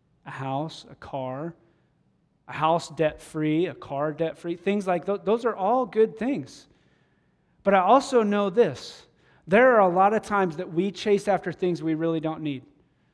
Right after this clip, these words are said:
I, I joke around. In two thousand and twenty-eight, that'll be the seventy-fifth anniversary for Corvette. And I've been joking about this for a long time. I'm like, "Two thousand twenty-eight, I'm gonna get a Z oh six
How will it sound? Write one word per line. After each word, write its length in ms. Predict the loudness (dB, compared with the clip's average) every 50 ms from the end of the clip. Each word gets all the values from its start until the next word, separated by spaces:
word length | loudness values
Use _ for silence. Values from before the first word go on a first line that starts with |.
| _ _ _ _ -2
I, 220 | 0 2 2 2 2
I 120 | 2 0
joke 340 | 0 2 2 2 2 2 2
around. 300 | 0 0 0 0 0 -2
In 80 | -4 -6
two 200 | -6 -6 -6 -4
thousand 440 | 0 2 2 2 2 2 0 -2 -4
and 100 | -4 -4
twenty-eight, 540 | -4 -2 0 0 2 2 0 0 0 -2
that'll 160 | -2 -2 -2 0
be 100 | -2 -4
the 100 | -6 -6
seventy-fifth 880 | -12 -12 -8 -2 -2 -2 0 -2 -4 -4 -4 -6 0 0 0 0 2
anniversary 760 | 0 0 2 0 -2 -4 -4 -6 -6 -6 -6 -8 -8 -8 -8
for 200 | -8 -10 -12 -14
Corvette. 540 | -12 _ -6 -6 -6 -4 -6 -8 -10 -10 -16 _ _ _ _ _ _ _ _ _ _ _ _ _ _ _ _ _ _ _ _ _ _ _ _ _ _ _ _ _ _ _ _ _ _
And 120 | -4 0 0
I've 100 | 2 2
been 160 | 2 -2 -2
joking 340 | 0 0 0 0 0 -2 -2
about 260 | 0 0 0 2 0
this 100 | -2 -4
for 100 | -4 -8
a 60 | -6
long 260 | -4 -4 -4 -4 -4
time. 260 | -6 -10 -12 -12 -14 -18 _ _ _ _ _ _ _ _ _ _ _ _ _ -6
I'm 100 | 0 0
like, 180 | 0 0 -2
"Two 160 | 0 0 2 8
thousand 320 | 10 10 10 10 8 0
twenty-eight, 420 | 0 2 2 4 4 2 0 0
I'm 200 | 2 2 2 4
gonna 160 | 4 0 0 2
get 280 | 0 0 0 0 -2 -2
a 240 | -2 -2 -2 -2 -4
Z 480 | -10 -14 -12 -8 -4 -2 -2 -2 -2 0
oh 180 | 4 4 4 2
six 720 | 0 -6 -4 -2 2 2 2 0 -2 -12 -16 -16 -18